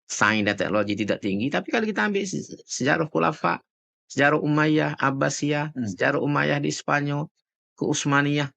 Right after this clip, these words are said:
Speaker 1: Semua ni banyak pengajaran. Kekuatan Islam pun ada dalam tu. Kehebatan Islam pun mesti faktor kenapa Islam boleh jadi hebat.
Speaker 2: Hmm.
Speaker 1: Macam contoh kalau kita kata di Sepanyol. Lapan ratus tahun ni bukan satu tempoh yang pendek.
Speaker 2: Ya.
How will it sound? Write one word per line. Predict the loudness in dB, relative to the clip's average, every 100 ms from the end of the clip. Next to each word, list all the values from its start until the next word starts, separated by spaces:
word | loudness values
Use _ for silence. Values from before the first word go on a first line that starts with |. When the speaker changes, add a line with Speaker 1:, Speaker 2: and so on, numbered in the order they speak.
| _
Speaker 1:
Semua | -2 0 4 4
ni | 4
banyak | 6 4 4 0
pengajaran. | 0 0 0 0 -2 -6 _ _ _
Kekuatan | 2 2 4 2 4 2
Islam | 2 0 2 2
pun | 4
ada | 4 4
dalam | 4 2 0
tu. | -4 -8 -10 _ _ _ _ _
Kehebatan | 2 4 6 4 4 2
Islam | 4 2 2
pun | 2 0
mesti | 2 0 0 -2 2
faktor | 2 4 4
kenapa | 6 6 6
Islam | 4 6 4
boleh | 6
jadi | 4 6 4
hebat. | 2 -4 _ _
Speaker 2:
Hmm. | -6 -2
Speaker 1:
Macam | 2
contoh | 4 4 4
kalau | 4
kita | 2 2
kata | 2 0 0 0 0
di | -4
Sepanyol. | -4 0 0 -2 -8 -8 0
Lapan | 4 6 6
ratus | 6
tahun | 4 6 4
ni | 2
bukan | 2
satu | 2 2 2
tempoh | 0 2 2
yang | 2
pendek. | 0 0 0 -2 -6
Speaker 2:
Ya. | -8